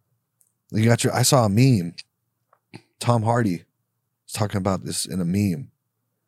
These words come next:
He's talking about sometimes growth means, it's like, it's like that, that movie, a hundred and twenty-seven Hours. The dude get his arm caught in a boulder, and there's no, in the middle of the desert,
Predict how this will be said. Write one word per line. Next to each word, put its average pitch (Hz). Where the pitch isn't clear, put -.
He's -
talking 113
about 101
sometimes 113
growth 104
means, 92
it's 87
like, 98
it's -
like 110
that, 104
that 98
movie, 101
a 87
hundred 98
and 95
twenty-seven 92
Hours. 82
The 78
dude 92
get 95
his 80
arm 90
caught 101
in 90
a 76
boulder, 82
and 90
there's 87
no, 92
in 87
the 87
middle 95
of 90
the 85
desert, 85